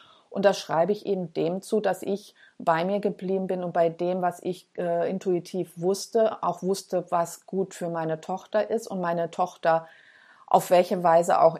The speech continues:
immer, ähm, dann das für sich auch klar machen konnte. Und alleine, ähm, in diese, in diesen zwei Jahren, ähm, eigentlich waren's drei Jahre,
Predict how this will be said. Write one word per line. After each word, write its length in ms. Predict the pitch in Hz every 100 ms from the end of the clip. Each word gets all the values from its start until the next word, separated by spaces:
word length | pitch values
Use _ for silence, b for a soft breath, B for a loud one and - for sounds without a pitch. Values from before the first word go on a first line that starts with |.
| -
immer, 500 | 185 208 220 240 226 -
ähm, 760 | 196 190 190 190 190 185 175 -
dann 200 | 180 180
das 220 | 175 -
für 180 | 190 170
sich 340 | 185 208 -
auch 180 | 208 208
klar 260 | 208 196
machen 340 | 196 208 208 202
konnte. 520 | 208 202 202 233 294 - _ _ _ _ _ _ _ _ - B B B B -
Und 140 | 196
alleine, 840 | 175 175 165 185 208 226 214 214 -
ähm, 280 | 180 185 185
in 180 | 190
diese, 760 | 185 208 220 214 196 185 180 175
in 120 | 180
diesen 840 | 180 196 190 185 180 175 - - 156
zwei 240 | - 165
Jahren, 880 | 165 165 165 185 226 240 247 254 262 B B B _ -
ähm, 760 | 196 190 190 185 185 185 185 180 _ _ _ _ _ _ _ _ _ _ _ _ - - -
eigentlich 340 | 170 165 175
waren's 460 | 165 160 165 - -
drei 280 | - 165 185
Jahre, 800 | 196 180 180 190 190 180 175